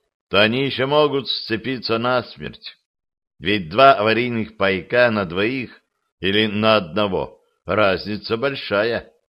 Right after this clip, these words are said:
Но пока им двигало любопытство, ведь нечасто вот так удается поговорить с тем,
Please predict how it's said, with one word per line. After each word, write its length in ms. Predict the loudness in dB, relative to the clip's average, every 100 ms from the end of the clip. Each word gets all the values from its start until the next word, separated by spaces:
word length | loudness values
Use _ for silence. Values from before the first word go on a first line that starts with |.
| _ _ _ _ _ _
Но 140 | -2 2
пока 300 | 2 4 4
им 220 | 4 0
двигало 400 | 0 2 2 2
любопытство, 920 | 2 0 0 -2 -4 -8 -10 -12 -14 _ _ _
ведь 200 | -4 -2
нечасто 600 | -2 -2 4 6 4 0
вот 280 | 0 2 2
так 260 | 4 4 2
удается 540 | 0 2 2 -2 -6
поговорить 520 | -2 -2 0 -2 -4
с 160 | -8 -10
тем, 360 | 0 0 0